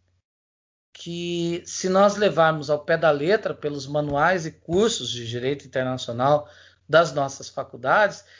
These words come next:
ele não consegue dar respostas interpretativas para todos os fenômenos.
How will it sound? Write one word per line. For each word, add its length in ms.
ele 160
não 160
consegue 460
dar 120
respostas 880
interpretativas 800
para 160
todos 300
os 140
fenômenos. 840